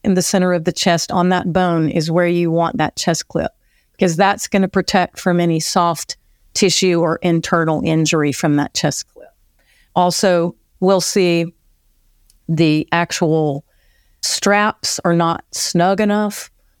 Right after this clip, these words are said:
or they're in the wrong place. Believe it or not, there's a different set of rules. When the seat is rear facing,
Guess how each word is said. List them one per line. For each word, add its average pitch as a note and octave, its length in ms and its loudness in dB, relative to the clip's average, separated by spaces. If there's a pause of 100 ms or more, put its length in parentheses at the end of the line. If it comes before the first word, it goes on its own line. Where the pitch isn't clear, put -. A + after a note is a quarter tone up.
(100)
or F#3 260 2
they're F3+ 240 2
in F3 120 0
the E3+ 80 0
wrong E3 320 0
place. - 640 -4 (260)
Believe F#3 300 2
it G#3+ 60 0
or A3 80 0
not, F#3 400 0 (320)
there's F3 180 2
a E3 80 0
different F3+ 380 -2
set F#3+ 180 0
of F#3 100 0
rules. F3 640 0
When E3+ 260 0
the E3 80 0
seat G3 360 -2
is E3+ 200 -2
rear F3 320 2
facing, F#3 760 0